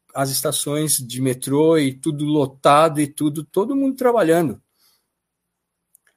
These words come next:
Então, a gente tem hoje, o, o vírus, é, é, ele é facilitado a transmissão dele. Por isso as variantes. Quando o vírus não é controlado,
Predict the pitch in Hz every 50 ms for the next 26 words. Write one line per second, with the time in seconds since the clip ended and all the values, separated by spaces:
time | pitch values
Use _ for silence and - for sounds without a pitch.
0 | _ _ _ 110 104 131 135 143 143 135 131 - 143 131 - - - - 143 131
1 | 127 123 127 143 160 165 131 123 110 107 - _ _ _ _ _ _ 95 107 120
2 | 120 - 127 120 104 98 117 135 156 156 131 - - - - - - 120 113 113
3 | 110 107 - 120 120 113 113 120 117 117 120 123 123 - - - _ 127 117 -
4 | - 127 127 - _ - - - 175 156 139 143 147 139 - _ _ - 135 139
5 | 143 143 127 123 127 117 113 - 123 123 113 101 117 113 - - 127 113 113 113
6 | 107 104 95 90 - _ _ _ _ _ _ _ _ - - - 220 247 226 180
7 | 190 220 226 - - - 190 170 165 165 151 135 131 120 107 101 98 - - -
8 | - - _ _ _ _ _ _ _ - 220 233 233 202 190 226 233 233 196 196
9 | 214 196 185 - 196 - 175 160 135 120 113 104 98 90 101 101